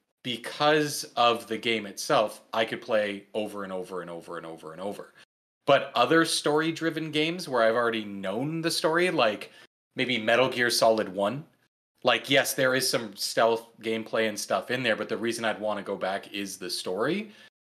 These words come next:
And I already know it, and I probably would struggle real hard with playing that game because it doesn't have that same mystery that it did the very first time that I would have ever played it. So I can definitely see exactly what you're saying there.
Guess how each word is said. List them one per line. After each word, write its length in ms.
And 100
I 60
already 220
know 300
it, 180
and 100
I 80
probably 400
would 180
struggle 500
real 280
hard 480
with 160
playing 300
that 260
game 300
because 560
it 120
doesn't 280
have 340
that 240
same 340
mystery 500
that 160
it 120
did 160
the 80
very 240
first 380
time 460
that 360
I 140
would 160
have 120
ever 200
played 320
it. 100
So 120
I 60
can 120
definitely 340
see 180
exactly 500
what 120
you're 80
saying 280
there. 180